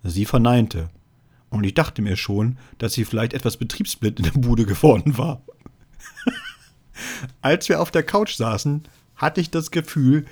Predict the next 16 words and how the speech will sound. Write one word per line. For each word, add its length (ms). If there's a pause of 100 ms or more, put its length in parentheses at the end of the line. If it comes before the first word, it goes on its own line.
dass 140
sich 120
hinter 200
der 120
Couch 360
was 140
bewegt. 520 (240)
Und 140
ich 120
fragte, 560 (460)
ob 160
sie 180
Haustiere 580
hätte. 320 (500)
Sie 180
sagte, 520